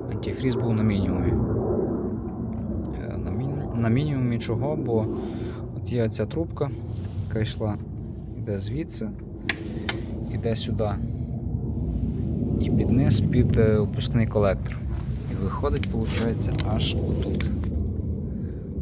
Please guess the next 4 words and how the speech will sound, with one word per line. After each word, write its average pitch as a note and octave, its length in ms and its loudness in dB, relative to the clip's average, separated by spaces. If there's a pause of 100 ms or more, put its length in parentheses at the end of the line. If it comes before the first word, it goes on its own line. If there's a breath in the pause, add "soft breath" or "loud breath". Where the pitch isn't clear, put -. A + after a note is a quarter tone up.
(120)
Оцей - 260 -4
штуцер, - 520 0 (1000)
він - 140 2
обернений - 600 0